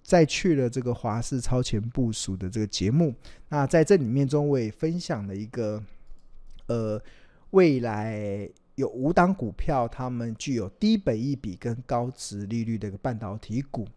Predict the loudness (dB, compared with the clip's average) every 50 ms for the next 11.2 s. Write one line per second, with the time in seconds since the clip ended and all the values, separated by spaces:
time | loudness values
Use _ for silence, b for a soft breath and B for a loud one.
0 | b b b b b b -6 -4 0 4 4 4 4 6 4 2 4 4 4 4
1 | 4 4 2 2 2 0 0 0 -2 -4 -6 -6 -4 -2 0 2 2 4 2 2
2 | 0 -2 -2 -2 -2 -2 -2 -2 -4 -4 -4 -4 -6 -6 -4 -4 -2 -2 -2 -2
3 | -2 -2 -2 -2 -2 -2 0 2 2 2 2 0 -4 -8 -8 -6 0 2 2 2
4 | 2 -2 -6 -8 -6 -4 -2 -2 -2 2 4 6 6 6 4 2 2 0 0 -2
5 | b b b b b b b -20 -8 2 4 6 6 6 4 4 2 4 6 6
6 | 6 6 4 0 0 0 0 0 0 0 -2 -2 -2 -4 -4 -2 -2 -2 -2 -4
7 | -4 -4 -4 -4 -6 -8 -10 -14 -8 -6 -4 -4 -2 -2 0 0 0 0 2 2
8 | 2 2 2 0 0 -2 -2 -2 -2 0 0 0 2 2 0 -2 -2 -4 -6 -10
9 | -10 -8 -6 -4 -4 -4 -6 -8 -4 0 2 2 2 2 0 -2 -2 -2 -2 -4
10 | 2 2 2 2 2 0 0 0 0 0 0 -2 -4 -4 -6 -6 -6 -6 -6 -2
11 | 0 0 0 0